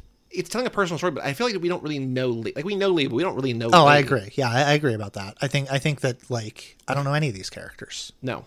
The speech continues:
Speaker 2: And maybe that's 'cause Lee doesn't know herself, 'cause she never allows herself to explore anything.
Speaker 1: Lee's kinda, Lee, and I think the society at large is kind of homophobic, 'cause they mentioned toward the end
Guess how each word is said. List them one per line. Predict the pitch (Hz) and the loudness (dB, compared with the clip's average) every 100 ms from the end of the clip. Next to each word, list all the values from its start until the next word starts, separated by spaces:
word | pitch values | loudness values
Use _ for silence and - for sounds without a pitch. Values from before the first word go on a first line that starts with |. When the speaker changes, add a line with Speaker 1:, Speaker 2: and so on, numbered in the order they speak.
| _ _ _ _ _ | _ _ _ _ _
Speaker 2:
And | 139 | -2
maybe | 143 139 | 0 2
that's | 139 | 0
'cause | - 123 | -2 -2
Lee | 123 | -2
doesn't | 123 117 | 0 -2
know | 117 117 | -2 -6
herself, | 110 127 104 - | -6 -6 -6 -8
'cause | 117 | -6
she | 127 | -2
never | 123 120 | 0 0
allows | 117 113 110 110 | -2 -4 -4 -6
herself | - 107 - | -8 -8 -6
to | |
explore | - - - 113 101 | -6 -8 -8 -10 -10
anything. | 98 - 101 131 _ _ | -12 -16 -20 -20 _ _
Speaker 1:
Lee's | 143 143 143 | -12 -6 -6
kinda, | - 139 131 135 | -4 -4 -4 -4
Lee, | 151 | -2
and | 160 147 | -2 -2
I | 139 | -2
think | 131 120 117 | -2 -4 -4
the | 127 | -4
society | - 120 - 107 117 120 | -2 -2 -2 -2 -2 -2
at | 87 | -4
large | 107 117 113 | -4 -6 -4
is | 110 | -6
kind | 117 113 | -6 -8
of | 107 | -8
homophobic, | 113 107 - 117 82 90 - _ _ _ _ | -12 -10 -10 -8 -8 -10 -14 _ _ _ _
'cause | 131 127 | -6 -4
they | 147 | -2
mentioned | 175 208 214 | -2 -4 -6
toward | 175 160 | -4 -4
the | 127 - | -4 -4
end | 131 127 120 117 | -4 -4 -6 -10